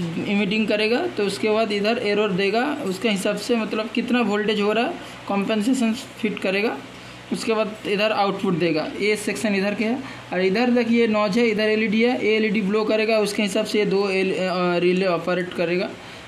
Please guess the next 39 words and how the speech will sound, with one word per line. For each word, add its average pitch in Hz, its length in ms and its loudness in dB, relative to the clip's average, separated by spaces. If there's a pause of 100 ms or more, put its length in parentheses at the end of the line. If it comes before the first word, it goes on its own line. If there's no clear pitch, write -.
मतलब, 208 320 0
अ, 202 140 -2
ये 196 260 4
फेट, 202 240 0
अ, 180 680 -2
वर्क 190 240 0
करेगा, 226 300 2
उसके 185 220 -2
हिसाब 185 280 0
से 269 200 -4 (180)
ये 190 120 2
दो 185 220 2
रिले 180 240 2
ऑपरेट 165 360 -2
करेगा। 147 320 -4 (960)
फ्रेंड 240 320 2
मैंने 226 280 4
देख 208 220 2
लिया 233 240 4
ये 220 280 2
डायोड 196 480 0
शॉर्ट 202 280 0
नहीं 208 220 4
है, 220 80 2
क्योंकि 226 300 2
अगर 208 300 2
डायोड 196 300 2
शॉर्ट 233 260 -2
होता 226 320 0 (560)
तो 233 100 4
इस 220 240 2
जगह 196 240 0
में 262 180 2
शॉर्ट 185 280 0
दिखा 156 260 0
था, - 140 -4 (1500)
ठीक 247 120 2
है 247 80 2
फ्रेंड। 339 220 0